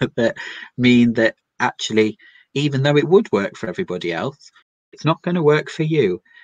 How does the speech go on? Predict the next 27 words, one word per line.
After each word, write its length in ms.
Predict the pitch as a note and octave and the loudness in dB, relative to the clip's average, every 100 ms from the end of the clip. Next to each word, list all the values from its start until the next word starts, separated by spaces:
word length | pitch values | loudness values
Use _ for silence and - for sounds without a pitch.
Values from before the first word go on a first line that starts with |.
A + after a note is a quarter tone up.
| _ | _
So, 160 | - C3 | -8 -4
you 260 | B2+ C3 A#2+ | -2 -2 -2
know, 200 | G2+ - - | -2 -6 -12
uh, 60 | |
particularly 500 | B2 B2 D#3+ D3+ D#3 | -8 -6 -4 -4 -4
when 120 | D#3+ C#3+ | -4 -6
it 80 | |
comes 320 | - C#3 B2+ - | -6 -6 -6 -6
to 100 | A2+ | -6
your 140 | G#2+ | -6
protection 720 | - G#2 - D3 - - G2+ | -6 -8 -8 -8 -8 -6 -4
magics 600 | F2 F2 - F2 - - - | -6 -8 -8 -8 -10 -20 -12
and 80 | F#2 | -10
your 140 | F#2 - | -10 -12
cleansings, 960 | - D#3+ D3 B2 - D#2+ F3 G3 - _ _ _ - _ _ - | -8 -4 -4 -4 -6 -8 -8 -12 -16 _ _ _ -20 _ _ -2
I 160 | C#3 | 0
think 180 | D3 C#3 | -2 -2
this 160 | B2+ A#2+ | -2 -2
should 180 | - A2+ | -6 -4
be 140 | G#2+ | -4
a 60 | G#2 - | -4 -8
personal 680 | - A#2 A2 G#2 - G#2+ G2+ | -4 -2 -2 -4 -6 -4 -2
relationship 760 | G2+ G2+ G2 G2+ - - - - _ | -2 -4 -6 -8 -8 -6 -8 -12 _
as 220 | F#2 G2+ - - | -12 -10 -14 -4
best 320 | A2+ - - | -4 -4 -10
as 100 | G2+ | -10
possible 680 | - G#2 - - - - | -6 -8 -6 -12 -10 -12